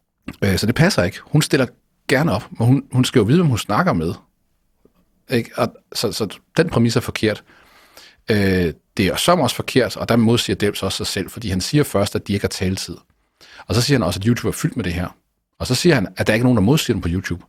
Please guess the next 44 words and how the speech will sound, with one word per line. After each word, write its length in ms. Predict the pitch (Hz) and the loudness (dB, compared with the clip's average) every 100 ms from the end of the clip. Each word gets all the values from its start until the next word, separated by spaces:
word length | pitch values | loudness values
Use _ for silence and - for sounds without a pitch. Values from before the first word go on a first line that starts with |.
| _ | _
Det 60 | 123 | 0
er 40 | |
så 100 | 113 | 0
også 220 | 98 127 - | 0 0 -2
løgn, 240 | - 98 - _ _ _ - | -4 -6 -12 _ _ _ -6
ikke? 140 | 98 - _ _ _ | -6 -8 _ _ _
Hvis 100 | - | -10
du 80 | - | -8
søger 200 | 98 139 | 0 2
på 100 | 143 | 2
Flat 300 | - 110 120 | 0 0 0
Earthers, 460 | 95 98 - 85 - - - - | 2 0 0 -4 -6 -16 -20 -8
så 40 | |
kan 80 | - | -2
du 80 | 104 | 0
se 120 | 117 | 2
de 40 | |
mest 180 | 110 107 - _ - | 2 0 -6 _ -4
gakkelak-videoer, 840 | 101 90 92 92 123 123 113 92 92 | -2 0 0 0 -2 -2 0 0 0
men 100 | 98 | -2
du 120 | 98 | -2
får 340 | 101 95 - 113 | 0 -2 -2 -4
algoritmen 400 | 101 117 170 131 | -2 2 2 2
faktisk 340 | - 113 110 | 0 0 0
også 280 | 110 - - _ _ _ | 0 -2 -12 _ _ _
for 220 | - - 101 | -12 -2 0
det 100 | 92 | 0
meste 340 | - - 123 - - - - | 0 -4 -8 -10 -20 -20 -6
anbefaler 520 | 127 147 151 - 98 95 | 0 2 2 0 -2 0
dig 120 | 92 | -4
en 120 | 90 - | -4 0
debunking 600 | 151 151 87 90 87 - | 0 2 0 0 -4 -2
af 60 | |
det, 120 | - | 0
du 60 | 110 | 2
lige 120 | 110 | 2
har 80 | 107 | 0
set, 380 | - - - - _ _ _ _ _ _ - | 0 -4 -6 -18 _ _ _ _ _ _ -2
hvor 180 | 113 95 | 0 2
en 120 | 90 | 0
forsker 520 | - 123 156 - 104 | 2 2 2 2 0
eller 240 | 107 95 92 | 0 -2 0
en 180 | 85 82 | -2 -4
amatørforsker 960 | 80 - - 151 - 95 92 104 85 | -6 -4 -2 0 0 -2 -2 -4 -6